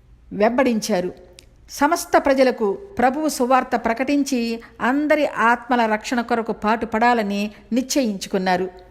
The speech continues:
ప్రభువు బోధించిన దేవుని శుభవార్త అనే వలలతో ప్రజల ఆత్మలను రక్షించి పరలోకము చేర్చిన వారు ఈ ప్రభువు శిష్యులండి. ఆ తరువాత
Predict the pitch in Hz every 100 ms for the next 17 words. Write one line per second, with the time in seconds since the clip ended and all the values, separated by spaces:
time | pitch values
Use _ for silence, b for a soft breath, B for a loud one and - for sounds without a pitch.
0 | - b b b b b - 247 254 294
1 | 233 254 240 240 240 226 233 233 240 226
2 | 233 226 240 247 247 254 247 233 - -
3 | 220 233 190 214 262 262 208 - B B
4 | B B B - 226 247 294 254 254 277
5 | 294 247 247 247 320 285 254 208 208 -
6 | - - 233 285 285 262 - 220 214 214
7 | 196 214 233 190 190 B - 202 196 -
8 | 202 226 214 220 - 208 196 185 190 -
9 | - - - - _ _ _ _ _ _
10 | _ _ _ _ _ _ _ - _ _
11 | _ _ _ - - - - - _ _
12 | _ _ _ _ _ _ b b b b
13 | b b b 214 254 269 339 359 349 254
14 | 240 233